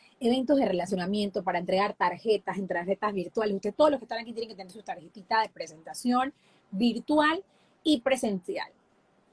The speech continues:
Para poder en estos eventos, usted siempre tiene que llevarse un contacto. No solamente es estar, es saber estar,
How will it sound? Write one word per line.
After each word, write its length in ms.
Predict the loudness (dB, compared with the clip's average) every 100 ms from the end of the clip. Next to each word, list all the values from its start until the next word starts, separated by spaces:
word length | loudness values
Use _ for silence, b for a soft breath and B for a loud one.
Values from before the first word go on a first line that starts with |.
| _ _ -20 _
Para 220 | 2 4
poder 280 | 2 2 6
en 140 | 4 2
estos 280 | 0 2
eventos, 520 | 4 2 0 -2 -2 -2
usted 280 | -8 -4 -2
siempre 360 | 2 2 2 -2
tiene 140 | 0
que 80 | 0
llevarse 300 | -2 -2 -6
un 80 | -6
contacto. 800 | -6 -8 _ 0 0 _ -14 -14 _ _ _ _
No 120 | -6
solamente 400 | 0 2 0 0 -2
es 260 | -2 -6
estar, 440 | -10 0 2 2 -4
es 140 | -10 -4
saber 580 | -2 -2 4 6 6
estar, 440 | 0 -6 -8 -8